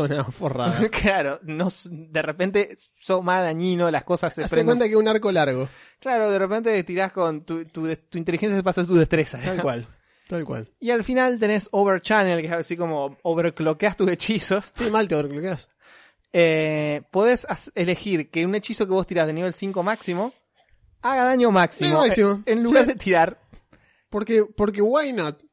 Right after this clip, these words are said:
Speaker 2: Claro, ahora si lo usás más de una vez por descanso largo empezás a recibir daño.
Speaker 1: Oh,
Speaker 2: Como
Speaker 1: no.
Speaker 2: que te empezás a que-, a
Speaker 1: ¿Qué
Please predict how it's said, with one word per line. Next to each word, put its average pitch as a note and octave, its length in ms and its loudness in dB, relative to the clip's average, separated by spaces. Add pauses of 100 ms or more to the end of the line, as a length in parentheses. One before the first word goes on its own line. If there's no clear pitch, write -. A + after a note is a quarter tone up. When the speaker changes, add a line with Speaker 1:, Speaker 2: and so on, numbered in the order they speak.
(400)
Speaker 2:
Claro, C#3+ 380 0
ahora D#3 260 4
si D#3 120 -6
lo D#3+ 80 2
usás B3 180 4
más B3+ 140 6
de A#3 60 8
una A3 100 6
vez A3+ 120 6
por G#3+ 120 4
descanso G3+ 320 2
largo G#3+ 240 4
empezás F3+ 240 0
a F3+ 80 4
recibir D#3 240 0
daño. A#2+ 240 -6 (240)
Speaker 1:
Oh, D3+ 360 0
Speaker 2:
Como D3+ 180 4
Speaker 1:
no. D#3+ 60 2
Speaker 2:
que D#3+ 80 6
te D3+ 80 2
empezás C#3 360 2
a F3+ 60 4
que-, E3 180 -6
a C#3 140 2
Speaker 1:
¿Qué - 80 -20